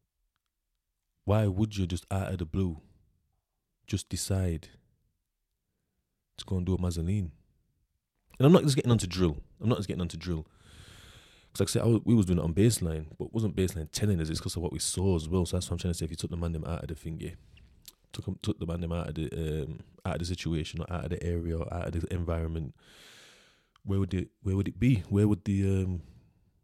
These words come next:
influence be? It's in media. You know what I mean? So even, even, like, even the news, even the news, when the news is telling you things, this and that's happened, da, da, da, yeah, it's happened.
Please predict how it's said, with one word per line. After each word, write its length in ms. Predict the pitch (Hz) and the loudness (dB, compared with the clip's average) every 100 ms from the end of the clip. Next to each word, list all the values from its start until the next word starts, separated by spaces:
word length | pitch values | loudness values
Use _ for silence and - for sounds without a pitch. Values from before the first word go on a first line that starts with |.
| _ _ - | _ _ -2
influence 420 | 117 143 113 95 | 0 2 0 -2
be? 240 | - 85 - _ | -2 -8 -8 _
It's 120 | - 101 | -8 -4
in 140 | 90 | 2
media. 360 | 95 135 123 82 | 4 4 4 2
You 1000 | - - _ _ _ _ _ _ _ 101 | -4 -18 _ _ _ _ _ _ _ -2
know 20 | |
what 20 | |
I 40 | 95 | 0
mean? 200 | 120 95 | 2 2
So 100 | - | 4
even, 240 | 139 131 | 4 4
even, 240 | 151 165 165 | 4 4 6
like, 220 | 160 - - | 4 2 0
even 220 | 175 196 | 2 4
the 60 | |
news, 680 | 151 110 135 185 117 78 - - _ _ _ _ _ _ _ | 4 6 8 8 6 2 -8 -18 _ _ _ _ _ _ _
even 280 | - 156 156 | 0 4 4
the 80 | 143 | 4
news, 680 | 127 110 131 117 82 - - _ _ _ _ | 4 6 6 6 2 -4 -14 _ _ _ _
when 100 | - | -4
the 80 | 107 | 0
news 240 | 101 127 107 | 2 0 0
is 100 | - | -2
telling 320 | - 113 107 | 0 2 2
you 60 | |
things, 420 | 95 98 85 78 - | 0 -2 -4 -6 -6
this 200 | 117 107 | -4 -4
and 120 | 101 98 | -4 -6
that's 140 | - | -4
happened, 200 | 92 95 | -6 -4
da, 60 | 101 | -4
da, 80 | |
da, 160 | 92 92 | -2 -2
yeah, 140 | - 180 | 2 2
it's 180 | 151 - | 2 0
happened. 500 | 87 - 82 78 | -2 -2 -6 -8